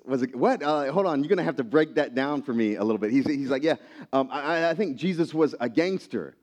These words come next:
A-, and I'm like, "Dude, what, what exactly are you talking about?" Well, he's like,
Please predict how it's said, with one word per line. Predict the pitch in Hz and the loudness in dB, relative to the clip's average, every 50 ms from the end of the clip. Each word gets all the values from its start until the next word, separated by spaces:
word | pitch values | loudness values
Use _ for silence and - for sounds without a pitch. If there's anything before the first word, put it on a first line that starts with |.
| _ _ _ _ _ - | _ _ _ _ _ -4
A-, | - | -4
and | 147 143 143 151 151 | -2 0 0 0 0
I'm | 143 143 | 0 0
like, | 143 131 123 120 117 - - 131 | 2 2 0 0 -2 -6 -6 0
"Dude, | 143 180 151 127 | 2 2 2 4
what, | 139 165 170 151 135 | 4 2 2 2 0
what | 139 160 175 | 2 2 2
exactly | 175 135 131 160 151 - 160 156 143 | 2 2 0 0 0 0 0 0 2
are | 131 135 | 2 2
you | 131 127 120 | 2 0 0
talking | 165 185 185 170 160 | 2 0 0 0 0
about?" | 139 113 110 107 110 | 0 0 0 0 0
Well, | 113 127 135 | 2 2 4
he's | 147 147 120 | 4 4 2
like, | 143 131 117 | 2 0 -2